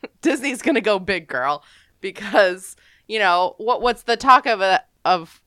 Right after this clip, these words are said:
about, or surrounding Wish is that if you haven't ever cruised on Disney before, this is probably not going to be your first Disney cruise. Like, by the time it gets to general booking,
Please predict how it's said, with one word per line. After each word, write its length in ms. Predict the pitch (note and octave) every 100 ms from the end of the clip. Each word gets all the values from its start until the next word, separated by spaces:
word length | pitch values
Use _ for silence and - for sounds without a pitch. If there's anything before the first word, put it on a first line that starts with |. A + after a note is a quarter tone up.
| -
about, 300 | E3+ D#3+ -
or 120 | F3+ E3
surrounding 600 | - F#3+ F3 E3 D#3 D#3+
Wish 300 | D#3+ D#3 D#3+
is 180 | D3
that 380 | - C3 C#3 - _ _ _ _ _ _ _
if 220 | E3+ F3
you 180 | G3+ G3+
haven't 420 | G#3+ G3+ F#3+ F3 -
ever 280 | F3 E3 E3+
cruised 480 | - F3+ F3 E3+
on 200 | E3+ D#3
Disney 400 | D#3+ D#3+ D#3+ D#3
before, 560 | D3 D3 - D3 D3 E3
this 240 | F#3 G3
is 100 | F3
probably 540 | - - F#3+ F3 E3 E3
not 260 | D#3 C#3+ -
going 280 | D#3 C#3+
to 160 | C#3+ D#3
be 180 | C#3+ D3
your 300 | C3+ C3 C3+
first 580 | - C3 A2 - - -
Disney 340 | - B2 B2+ A#2
cruise. 560 | - - - - -
Like, 220 | E3 C#3 -
by 120 | D3+
the 80 | -
time 340 | - F#3 F3+
it 80 | D#3+
gets 240 | E3+ D#3+ -
to 120 | D#3+
general 400 | C#3+ D#3 D3 C#3
booking, 580 | C3 C3+ - F3 F#3